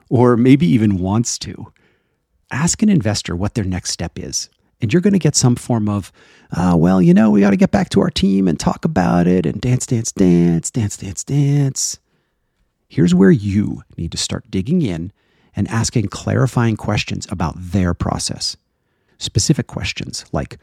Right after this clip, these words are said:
"Who else do I need to meet from your team? What materials do you need from me right now? What will you need from me in the future? What does the meeting with the investment committee entail?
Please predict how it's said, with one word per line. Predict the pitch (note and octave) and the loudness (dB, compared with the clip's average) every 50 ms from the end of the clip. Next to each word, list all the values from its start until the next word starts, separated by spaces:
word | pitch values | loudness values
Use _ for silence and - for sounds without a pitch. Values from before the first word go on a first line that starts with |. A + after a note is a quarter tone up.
| _ _ - | _ _ -8
"Who | - - A#2 | -4 -2 0
else | A#2 A2+ - | 0 0 0
do | - A#2+ A2+ | 0 2 4
I | A2+ | 4
need | A2+ A#2 A2 G2+ | 4 4 2 0
to | - G2+ | 2 2
meet | B2 C#3+ - | 0 0 0
from | - - F#2+ F#2 | -2 -4 -4 -2
your | F2+ F2 | -2 -4
team? | - - - C#3+ D3 - - - - _ _ _ _ _ _ _ _ _ _ | -4 -4 -2 -2 -2 -2 -4 -10 -16 _ _ _ _ _ _ _ _ _ _
What | - - - | -6 -2 0
materials | D#3+ D3+ - - D#3+ F3+ E3 A2 F2+ D#2+ - | 0 0 2 6 6 6 6 6 4 0 -2
do | - G2+ | -2 0
you | F#2 F#2 | 0 0
need | F#2 G2+ A#2+ A2+ | 2 2 0 0
from | - - E2 D#2+ | 0 -2 -4 -4
me | D#2 D2+ | -4 -4
right | D2 C2+ B1 B1 - | -4 -6 -6 -8 -10
now? | - - - - - A2 _ _ _ _ _ _ _ _ _ _ _ | -10 -10 -10 -12 -14 -16 _ _ _ _ _ _ _ _ _ _ _
What | - C3 - - | -2 -2 0 2
will | F#3 E3+ | 2 2
you | D#3 C#3+ C#3+ | 2 2 0
need | A#2+ G#2+ G#2 A2 G2+ | 0 -2 -2 -4 -6
from | - A2+ G2 F#2 | -8 -10 -8 -8
me | F2+ F2 | -6 -6
in | E2+ E2+ | -6 -6
the | - | -8
future? | - - - G2 - - - - - - _ _ _ _ _ _ _ _ _ _ _ _ _ _ _ | -6 -2 -2 -2 -2 -2 -6 -6 -8 -12 _ _ _ _ _ _ _ _ _ _ _ _ _ _ _
What | - G2+ - | -6 -4 -2
does | G#2+ F#2+ F2+ | -2 -2 -2
the | G#2 | 0
meeting | F#2+ F#2+ G2 G2 G#2 G2+ | 0 2 4 4 4 2
with | G#2 - | 0 0
the | - A#2 | 2 2
investment | A#2 G#2+ G2 B2+ D3+ - - - G2 F#2 | 2 2 2 2 0 0 0 -2 -2 -2
committee | - F#2+ G2 F#2+ F#2 F#2 F2+ | -4 -6 -6 -6 -6 -6 -8
entail? | E2+ E2+ - - - - D2+ - - - | -8 -8 -8 -6 -6 -6 -6 -8 -10 -14